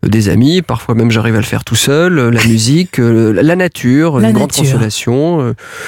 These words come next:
Speaker 1: euh, et puis des, des, des choses, euh, plus, plus spirituelles, on va dire, dans lesquelles on va pas rentrer, mais, euh, il y a, il y a, c'est aussi une
Speaker 2: Ah.
Speaker 1: dimension,
Speaker 2: Ah,
Speaker 1: oui.
Speaker 2: attendez, vous dites des choses plus spirituelles dans lesquelles on va pas rentrer, mais vous avez un jour confié à un journaliste,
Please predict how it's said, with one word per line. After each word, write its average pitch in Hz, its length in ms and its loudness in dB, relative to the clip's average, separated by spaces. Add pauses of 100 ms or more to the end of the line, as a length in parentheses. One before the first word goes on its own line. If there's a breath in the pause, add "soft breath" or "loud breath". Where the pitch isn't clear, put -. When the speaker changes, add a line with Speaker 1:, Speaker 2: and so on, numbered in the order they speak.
(360 loud breath)
Speaker 1:
euh, - 320 0
et - 180 -2
puis - 240 -2
des, - 160 -2
des, - 160 -2
des - 140 0
choses, 117 440 0
euh, 98 220 0 (400)
plus, 113 280 0
plus - 180 -2
spirituelles, 123 640 -2
on 131 40 -2
va 120 120 -2
dire, 120 160 -2
dans 117 80 -2
lesquelles 120 240 -2
on 117 40 0
va 117 80 0
pas 127 140 -4
rentrer, 135 380 -2
mais, 147 200 2
euh, 131 220 0
il 143 60 0
y 160 100 0
a, 196 300 -2
il - 20 0
y 170 80 2
a, 170 80 0
c'est 170 220 -2
aussi 180 180 2
une 180 120 2
Speaker 2:
Ah. - 60 0
Speaker 1:
dimension, 175 680 0
Speaker 2:
Ah, 143 80 -2
Speaker 1:
oui. 139 140 0
Speaker 2:
attendez, 175 480 0 (120)
vous 175 80 0
dites 180 160 2
des 175 80 2
choses 190 220 -2
plus - 140 -6
spirituelles 214 520 0
dans 170 60 0
lesquelles 160 260 -2
on 147 60 -2
va 143 100 0
pas - 100 -4
rentrer, 151 300 0
mais 202 140 0 (180 loud breath)
vous 180 140 2
avez 196 180 2
un 202 100 2
jour 202 240 0
confié 196 440 0
à 156 60 2
un 156 60 2
journaliste, 143 720 0